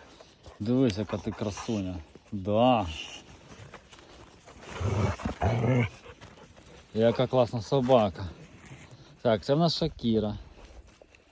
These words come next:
Така ляля. Морда в неї така от велика. Да?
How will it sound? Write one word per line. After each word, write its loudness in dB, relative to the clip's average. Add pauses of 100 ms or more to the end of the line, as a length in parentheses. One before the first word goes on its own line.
(1040)
Така -8
ляля. -6 (2500)
Морда 0
в 0
неї 0
така -2
от -2
велика. 2 (840)
Да? 4